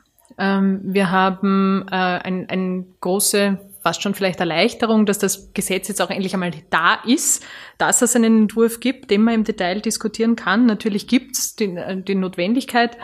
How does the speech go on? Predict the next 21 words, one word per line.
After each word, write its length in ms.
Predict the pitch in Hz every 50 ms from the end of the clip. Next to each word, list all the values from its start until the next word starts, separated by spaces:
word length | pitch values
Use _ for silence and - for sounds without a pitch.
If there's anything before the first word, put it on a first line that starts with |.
| - - - - - -
und 140 | - 208 185
das 120 | 185 - -
Bedürfnis, 560 | - 175 - 220 240 240 - 254 247 240 -
auch 180 | - 190 202
noch 140 | 196 214 208
Detailaspekte 960 | - 220 208 208 180 165 185 214 208 - - 202 196 196 - - - 202 202
zu, 480 | 202 - - - 196 196 190 190 190 180 -
ähm, 240 | 180 180 180 180 175
diskutieren, 880 | 196 185 - - 208 196 - 220 226 254 262 262 254 240 247 240 226
viele 480 | 226 - 226 220 220 220 220 214 214 202
Detailaspekte 960 | 208 - _ - - 190 190 180 175 185 208 196 - - 196 190 - - -
auch 80 | - 196
noch 140 | 208 208
zu 120 | - - 196
berücksichtigen. 840 | 196 196 190 220 226 - - - 226 220 - 233 220 226 220 220 - - - - - - - - _ _
Ich 120 | - 196 -
glaube, 300 | - 202 196 190 220 202
der 220 | 208 196 185 175
Weg 340 | 180 170 175 214 214 - -
zum 140 | - 233 214
Erfolg 680 | 208 208 208 - 185 175 180 196 214 233 220 226 -